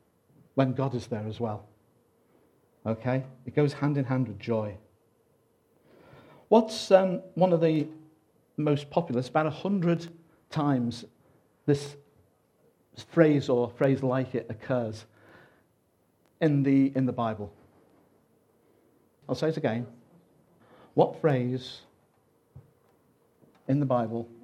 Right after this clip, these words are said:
occurs about a hundred times? A command or something we're told to do?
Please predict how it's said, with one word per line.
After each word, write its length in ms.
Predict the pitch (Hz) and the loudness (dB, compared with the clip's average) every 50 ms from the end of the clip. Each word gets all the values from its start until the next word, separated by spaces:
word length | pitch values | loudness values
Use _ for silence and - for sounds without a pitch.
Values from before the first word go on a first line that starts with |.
| - - _ _ _ | -20 -20 _ _ _
occurs 600 | - - - - 135 127 127 123 120 113 - - - - | -8 -6 -2 0 0 0 0 -2 -4 -6 -10 -14 -12 -10
about 260 | 120 - 117 113 113 | -8 -6 -6 -6 -4
a 20 | |
hundred 300 | - - 135 120 117 113 | -2 -2 -2 -2 -4 -8
times? 480 | - - 120 113 107 110 110 - - - - _ _ _ _ _ _ _ _ _ _ _ - | -8 -8 -6 -6 -6 -8 -12 -12 -16 -20 -20 _ _ _ _ _ _ _ _ _ _ _ -12
A 80 | 120 | -12
command 680 | - - 131 127 127 131 135 135 143 143 143 143 135 - - - | -8 -6 -4 -2 -2 0 0 0 0 -2 -2 -4 -6 -10 -12 -8
or 340 | 127 117 113 113 113 107 101 - _ _ _ _ _ _ - | -6 -4 -4 -4 -6 -8 -10 -14 _ _ _ _ _ _ -6
something 200 | - 143 139 131 | -4 -2 -2 0
we're 100 | 131 131 | -2 -4
told 420 | 131 - - 135 131 131 127 127 | -4 -4 -2 0 2 2 0 0
to 80 | - - | -4 -8
do? 260 | - - 113 107 101 | -6 -6 -8 -8 -8